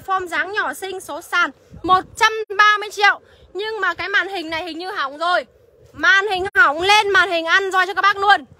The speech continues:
Quá là tơi luôn đúng không ạ? Một trăm ba mươi triệu có Kia Morning đi. Thả tim, thả like, chia sẻ nhiệt tình lên cho em ạ. Chào anh Xuân Mã nhá.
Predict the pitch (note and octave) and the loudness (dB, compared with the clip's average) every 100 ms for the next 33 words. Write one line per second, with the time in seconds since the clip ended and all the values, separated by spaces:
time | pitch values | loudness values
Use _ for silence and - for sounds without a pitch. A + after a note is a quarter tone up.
0 | _ _ - - - D4 A4+ G4+ G4 G4 | _ _ -16 -14 -4 0 2 4 4 4
1 | G4 F#4+ E4+ F4 G#4 F#4+ - - - F4+ | 2 0 2 0 0 -4 -8 -20 -6 2
2 | F#4+ - - A#4 A4 G#4+ G#4+ G#4+ G#4 - | 2 0 -4 0 0 4 4 4 0 -2
3 | G#4 E4+ D4+ D4+ D4+ F#4+ G#4+ G#4 F#4+ F#4 | 2 2 0 0 0 0 -2 4 4 4
4 | - F#4 F#4+ F#4+ F#4 G#4 D#4 - - - | 0 -2 0 -2 -6 -6 -8 -14 -20 -8
5 | F#4 F#4 D#4+ D#4 A#4+ A4 G#4+ F#4 D#4+ E4 | 2 4 4 0 -4 -4 0 2 2 2
6 | G#4 A4 - A4+ A4+ A4 F#4 D4 D#4 D#4 | 0 0 -6 -8 -6 -8 -8 -10 -12 -10
7 | E4+ G4+ G4+ G#4+ G4+ G4+ - - - _ | -6 -6 -6 -2 0 0 -2 -10 -12 _
8 | _ - - - - - - _ - - | _ -20 -20 -20 -20 -20 -20 _ -20 -20
9 | - - - - - - - - - - | -20 -20 -20 -20 -20 -20 -20 -18 -16 -16
10 | - _ - - F#4 G4 A4+ A4 G4+ G#4+ | -20 _ -20 -6 0 0 0 -2 -2 2
11 | G4 G#4+ A#4+ | 2 2 0